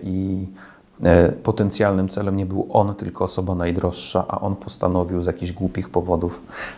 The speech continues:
że broni nie weźmie. Nie życzę tego z państwu, z ni-, z oglądających nikomu takiej postawy i takiej sytuacji. W związku z czym jeszcze raz gorąco zachęcam, e, jak ktoś ma godzinę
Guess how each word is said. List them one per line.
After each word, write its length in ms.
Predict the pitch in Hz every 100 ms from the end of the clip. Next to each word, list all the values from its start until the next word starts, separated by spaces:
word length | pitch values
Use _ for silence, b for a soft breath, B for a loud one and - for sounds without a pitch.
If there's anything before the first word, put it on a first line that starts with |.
| B
że 160 | 95 92
broni 280 | 85 87 87
nie 160 | 87
weźmie. 380 | 87 80 - - - B B -
Nie 180 | 104 101
życzę 260 | 101 -
tego 240 | - 90 90 -
z 80 | -
państwu, 360 | 92 - 90
z 60 | 87
ni-, 140 | 87 - 107 - - - 104 - 95 92
z 180 | 90 -
oglądających 800 | 98 98 95 95 90 - - - 98
nikomu 380 | 95 98 90
takiej 280 | 90 92 90
postawy 520 | 87 - 98 92 98 - B B B
i 40 |
takiej 300 | 110 107 107
sytuacji. 640 | 104 107 95 92 87 - - - B B
W 20 |
związku 260 | 107 - 123
z 40 |
czym 160 | 120 120
jeszcze 260 | 120 120
raz 200 | 113 107
gorąco 480 | 104 101 104 101 95
zachęcam, 580 | 92 98 95 95 95 92 B B B B B 98
e, 460 | 92 - 87 87
jak 160 | 98 -
ktoś 360 | - 90 -
ma 280 | 90 90 87 92
godzinę 520 | 98 98 110 104